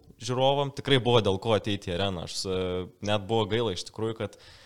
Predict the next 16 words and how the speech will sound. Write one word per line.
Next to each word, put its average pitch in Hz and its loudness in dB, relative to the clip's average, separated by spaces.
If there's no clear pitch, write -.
e, 90 -2
per 98 -4
pusfinalius 123 -4
nebuvo 104 -4
užpildytos 95 -8
visos 87 -8
vietos, 95 -6
nes - -8
garantuoju, 92 -6
bilietai 90 -6
tikrai 101 -8
nebuvo 87 -6
brangus, 90 -4
ypač - -10
Klaipėdai. 92 -2
<laughs> 151 -4